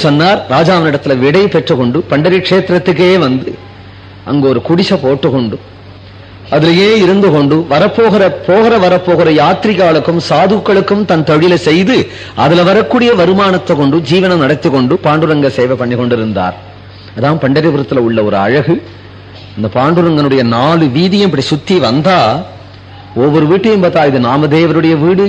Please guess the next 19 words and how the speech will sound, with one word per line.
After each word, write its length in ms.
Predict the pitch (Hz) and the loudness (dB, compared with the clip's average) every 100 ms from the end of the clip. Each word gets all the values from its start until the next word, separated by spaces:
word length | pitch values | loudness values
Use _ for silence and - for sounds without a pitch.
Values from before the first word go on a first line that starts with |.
| 185 | 0
இது 100 | 131 | -2
சேனாயினுடைய 580 | 123 127 139 139 131 135 127 | -2 -2 0 0 0 0 0
வீடு, 180 | 180 180 175 | 0 0 0
இது 80 | 127 | 0
நரஹரி 300 | 117 135 147 143 | 0 0 -2 -2
சோனாருடைய 460 | 135 131 123 127 113 | -2 -2 0 -2 0
வீடு. 220 | 156 175 170 - - - - - 127 | 0 2 0 -4 -14 -20 -18 -4 0
எந்த 200 | 151 196 196 185 | 2 2 2 2
வீட்டுக்குள்ளேயும் 720 | 233 - 220 240 226 247 254 | 0 0 0 0 2 0 0
புகணும்னு 480 | 185 180 196 208 226 214 | 0 2 2 2 0 0
தோணும். 300 | 160 175 190 175 | 2 2 0 0
ஒவ்வொரு 220 | 151 156 151 | 0 2 2
வீடும் 300 | 185 214 233 175 | 2 2 2 0
அந்த 140 | 156 147 | 0 0
பக்தாவுடைய 460 | 147 190 180 165 143 | 0 0 2 2 2
வீடு 140 | 196 208 | 2 2
இன்னைக்கும் 360 | 156 170 185 151 | 0 0 2 0
இருக்கு. 220 | 107 - - - - - - - 123 | -2 -8 -18 -20 -20 -20 -20 -4 0
அதே 200 | 151 208 | 2 2